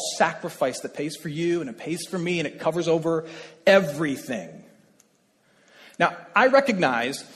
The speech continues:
that this is the part of the conversation where I'm gonna lose some of you. You're gonna say to me, "Uh, that's fantastic, Matt, but I don't believe in a God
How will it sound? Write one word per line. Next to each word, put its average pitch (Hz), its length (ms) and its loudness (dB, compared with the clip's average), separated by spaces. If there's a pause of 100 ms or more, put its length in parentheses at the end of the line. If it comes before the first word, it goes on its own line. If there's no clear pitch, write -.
(100)
that - 220 4
this 269 220 4
is 240 120 -4
the 190 80 2
part 233 260 6
of 226 60 2
the 196 80 -4
conversation 196 640 0
where 156 100 0
I'm 190 80 6
gonna 208 140 4
lose 160 800 0
some 135 200 -4
of 107 60 -6
you. 87 140 -14 (1500)
You're 190 160 6
gonna 220 140 6
say 220 180 6
to 208 80 8
me, 143 280 2 (440)
"Uh, 180 320 4
that's 214 200 2
fantastic, 175 540 -2
Matt, 143 200 0
but 165 140 -2
I 190 140 6
don't 254 220 4
believe 190 400 2
in 180 80 2
a 160 60 2
God 135 640 2